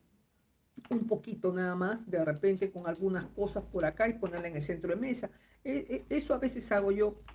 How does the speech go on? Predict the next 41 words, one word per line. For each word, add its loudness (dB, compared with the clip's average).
la 4
pongo 0
y 0
ya 6
cuando 0
está 2
bien -2
madurita, -2
luego 4
la, 6
al 2
día 4
siguiente -2
en -2
el -4
centro -2
de -2
mesa -2
la, -4
lo 0
utilizo -2
en -2
jugo, 4
en 4
un 2
postre, 2
o 0
también, 0
si -4
no -4
quiero -2
utilizarla, 0
ya 2
que -2
lo 6
utilicé 2
en -4
el -2
lado 2
esotérico, 0
místico, -2